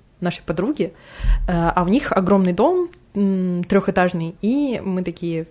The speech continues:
ну, там, распределились по, по парочкам, по комнатам. Э, и вот мы в одной из комнат, э, занимаемся всякими непотребствами разными, всякими штучками, дрючками,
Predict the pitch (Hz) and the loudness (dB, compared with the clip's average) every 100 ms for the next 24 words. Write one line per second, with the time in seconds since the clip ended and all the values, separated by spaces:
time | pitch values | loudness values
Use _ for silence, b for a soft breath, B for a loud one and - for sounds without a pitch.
0 | - 185 269 311 175 - 160 - 180 - | -6 -4 -4 -4 -4 -6 -4 -2 -4 -2
1 | 196 196 262 320 - - - - - 190 | -2 2 4 2 2 -2 -2 -2 0 2
2 | 196 214 - - 160 165 - 180 240 359 | 4 2 -2 -8 -10 -8 -4 0 2 2
3 | 359 285 262 254 B B B B B B | 0 -2 -4 -6 B B B B B B
4 | B - 190 190 185 - - 214 392 277 | B -6 -4 -4 -4 -4 2 6 6 6
5 | 285 220 202 - 302 302 294 - _ _ | 6 6 4 2 2 0 -4 -12 _ _
6 | _ - 190 180 180 202 202 226 233 214 | _ -4 -2 0 0 2 2 2 0 -2
7 | 190 180 180 - 175 170 175 - 247 - | -4 -8 -8 -4 -4 -4 -6 -4 -4 -2
8 | 196 269 - - 254 254 254 254 - 226 | 0 0 0 -6 0 2 4 2 2 4
9 | 226 226 214 214 208 202 143 208 - 180 | 4 6 4 4 4 2 -2 -6 -8 -10
10 | 180 - - - - 190 196 294 - 254 | -8 -8 -8 -10 -6 -4 -2 -4 -4 -4
11 | 240 | -4